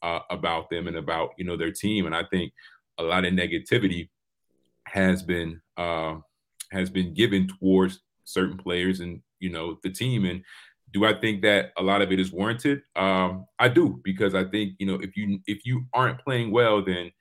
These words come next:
you know, people within the media, they do have, uh, the opinion to say, you know, what they feel because that is their job. Now, as far as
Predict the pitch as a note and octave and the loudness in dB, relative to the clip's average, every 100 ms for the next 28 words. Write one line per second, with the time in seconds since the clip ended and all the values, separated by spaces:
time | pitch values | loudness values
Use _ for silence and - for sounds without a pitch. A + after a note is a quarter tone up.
0 | _ _ - F#2+ F#2 F#2+ A#2+ A2+ G#2 F#2+ | _ _ -4 0 0 -2 -4 0 0 0
1 | - F#2+ F#2+ G#2 F#2+ F#2+ A2+ F#2+ F#2 F#2 | -4 -6 -2 -2 0 0 2 0 2 0
2 | G2 F#2+ G#2 G2+ F#2+ _ _ - G2 F#2+ | 0 0 0 -2 -6 _ _ -4 0 0
3 | F#2 F#2 F2+ E2+ E2+ - G2+ G2 F#2+ - | 0 0 0 -2 -4 -8 -4 -2 -2 -4
4 | B2+ G2+ F#2+ F#2+ G2 F#2+ - G2+ G2 F#2+ | -2 0 -2 -4 -6 -6 0 2 2 -2
5 | - _ _ - F#2+ F#2+ F#2+ G2 F#2+ B2+ | -10 _ _ -6 -2 2 2 0 0 0
6 | C3+ B2+ F#2+ F#2+ F2+ - E2+ F#2 F#2 F#2+ | 0 0 -2 -2 -4 -2 -2 -2 0 2
7 | G2 C3 F#2 F#2 F#2+ F2+ E2 F#2 - G#2+ | 4 4 4 2 2 0 -2 -10 -2 4
8 | G#2 G2+ F#2+ F#2+ F#2+ | 6 6 6 2 -4